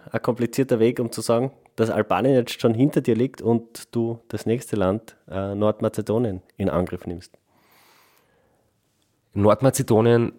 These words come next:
Speaker 2: war kurz danach, genau, der Grenzübergang war direkt,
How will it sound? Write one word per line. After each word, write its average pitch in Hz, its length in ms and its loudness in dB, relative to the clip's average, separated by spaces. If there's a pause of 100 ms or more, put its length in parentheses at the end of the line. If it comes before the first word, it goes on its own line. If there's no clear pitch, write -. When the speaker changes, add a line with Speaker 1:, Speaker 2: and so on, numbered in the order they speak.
(120)
Speaker 2:
war 98 460 4
kurz - 440 2
danach, 113 500 -2
genau, 107 420 0 (240)
der 107 80 -6
Grenzübergang 117 540 0
war 113 80 2
direkt, 117 520 -4